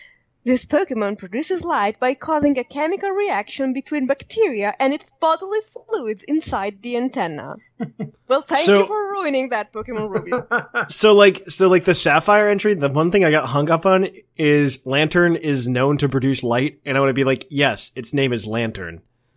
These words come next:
Speaker 2: Um,
Speaker 1: <laughs>
Speaker 2: like, like, it's, um, so Lanturn is in the P U tier, um, for being awful. Uh, competitively, just because its typing doesn't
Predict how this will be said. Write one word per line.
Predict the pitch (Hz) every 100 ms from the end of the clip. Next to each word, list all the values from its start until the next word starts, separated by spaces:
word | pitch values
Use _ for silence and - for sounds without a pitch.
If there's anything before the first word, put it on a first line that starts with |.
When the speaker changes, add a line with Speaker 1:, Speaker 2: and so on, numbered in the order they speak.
| _ _ - 302
Speaker 2:
Um, | 311 120 120 113
Speaker 1:
<laughs> | 285
Speaker 2:
like, | 160 160 156 - - - - - -
like, | - 151 160 120 -
it's, | 160 151 - 147 - 156 -
um, | 156 147 147
so | 135 202
Lanturn | 190 311 370 370 208
is | 165 160 156 135 -
in | 156 160
the | 147
P | - -
U | 151 120 131
tier, | 120 110 92 85 _ _ _ -
um, | 113 110 107 104 - _ - - - - 135
for | 139 135 131
being | 117 131 123 117
awful. | 107 101 95 85 _ _ _ _ -
Uh, | 123
competitively, | 123 135 123 123 113 123 123
just | 170
because | 208 180 175 160 127
its | 156 -
typing | 139 139 151 147
doesn't | 127 123